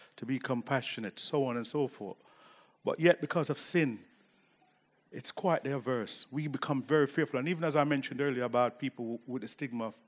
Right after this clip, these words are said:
mental health, how we so easily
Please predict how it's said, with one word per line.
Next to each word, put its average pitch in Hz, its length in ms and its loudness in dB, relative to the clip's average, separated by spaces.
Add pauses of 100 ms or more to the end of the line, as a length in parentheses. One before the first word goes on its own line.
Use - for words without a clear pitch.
mental 117 380 -4
health, 123 320 -2 (360)
how 127 200 2
we 131 200 0
so 131 320 -2
easily 139 720 0